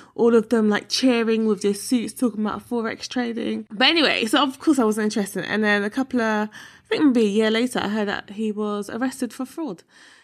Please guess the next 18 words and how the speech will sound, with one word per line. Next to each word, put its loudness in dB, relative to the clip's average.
So, 4
<laughs> -14
and -2
now 2
he's 0
in -2
jail -2
for 4
something 2
slightly 0
unrelated, -2
but, 0
you 2
know, -2
I -2
guess -4
it -4
kinda 2